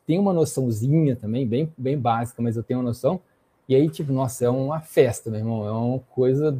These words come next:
louca, assim. Então, quando eu fiz o, é, o Pix, aí terminei nesse projeto do Instructables, que foi, tipo assim, "Putz, maneiro, ficou legal. Agora eu vou, tipo assim, fazer outra coisa, né?" Aí, aí, tipo, o próximo coisa foi esse relógio aqui, que eu, que eu coloquei um,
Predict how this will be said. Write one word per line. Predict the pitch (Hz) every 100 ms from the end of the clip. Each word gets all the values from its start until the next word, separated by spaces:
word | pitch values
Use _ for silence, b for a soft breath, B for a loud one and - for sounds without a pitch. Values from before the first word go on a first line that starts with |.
| 120 - _ _ _ _ _ -
louca, | 120 123 120
assim. | 113
Então, | 117 151
quando | 160
eu | 156
fiz | 165 175
o, | 175
é, | 123
o |
Pix, | 120 156 160 -
aí | 147 147 156 - _ _
terminei | 156 165 151 151 180
nesse | 170 -
projeto | 156 147 143
do | 139
Instructables, | 135 156 160 160 143 139
que | -
foi, | 147 143
tipo | 143 135
assim, | 113
"Putz, | 107 139 - - _
maneiro, | 123 135 117 107
ficou | - 120
legal. | 120 113 160 - - 190 - _ _ _ _ _ _ _ 113
Agora | 117 123
eu |
vou, | 123
tipo | 123 120
assim, | 113 107 -
fazer | 123 131
outra | 131 143 185
coisa, | - 139 120 110
né?" | 117 120 - -
Aí, | 139 123 143 -
aí, | 135 135
tipo, | 127 160 147
o |
próximo | 120 139 143 151
coisa | 147 143
foi | 139 156
esse | 156
relógio | 143 180 202 170
aqui, | - 127 202 _ _ _ _ _
que | 135
eu, | 123 127 123 -
que |
eu | 117
coloquei | 127 123 131
um, | 131 131 110